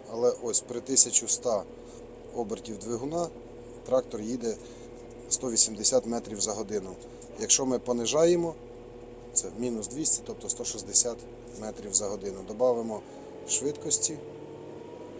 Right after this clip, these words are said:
при тисячі шістсот двісті десять метрів за годину. Тепер повишаємо двісті п'ятдесят метрів за годину.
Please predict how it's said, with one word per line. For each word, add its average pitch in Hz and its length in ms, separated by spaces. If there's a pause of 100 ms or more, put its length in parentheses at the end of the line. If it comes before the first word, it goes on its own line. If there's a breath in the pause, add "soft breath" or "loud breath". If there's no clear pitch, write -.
(380)
при 113 120
тисячі 127 460
шістсот 156 520 (1000)
двісті 123 320
десять 123 500
метрів 113 400
за 110 120
годину. 95 400 (560)
Тепер 110 320
повишаємо 151 720 (640)
двісті 123 280
п'ятдесят 107 420 (140)
метрів 87 260
за 90 100
годину. 87 140